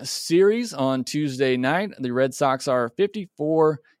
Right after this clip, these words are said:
and fifty-six overall. That's last in the A L East, the hardest division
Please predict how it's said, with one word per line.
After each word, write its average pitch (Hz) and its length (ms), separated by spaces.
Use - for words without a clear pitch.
and 127 180
fifty-six 143 640
overall. 131 480
That's 123 200
last 139 580
in 147 200
the 127 260
A 135 220
L 135 200
East, 156 280
the 104 160
hardest 127 400
division 117 440